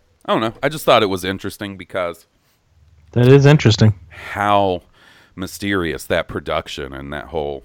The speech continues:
Speaker 1: reshoots thing was. And
Speaker 2: Well, they want everything tight because they want everything's going fine.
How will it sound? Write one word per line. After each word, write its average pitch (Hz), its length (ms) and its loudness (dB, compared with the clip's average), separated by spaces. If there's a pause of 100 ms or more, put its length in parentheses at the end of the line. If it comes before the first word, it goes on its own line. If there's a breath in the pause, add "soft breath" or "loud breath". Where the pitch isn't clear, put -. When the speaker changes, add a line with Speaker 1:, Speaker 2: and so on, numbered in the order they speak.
Speaker 1:
reshoots 78 560 -14
thing 69 360 -14
was. 67 480 -12
And 69 220 -18 (840 loud breath)
Speaker 2:
Well, 185 280 6 (100)
they 180 160 6
want 202 220 6
everything 147 360 2
tight 143 380 2
because 131 400 2
they 139 100 4
want 139 180 -2
everything's 139 440 0
going 117 240 2
fine. 107 420 0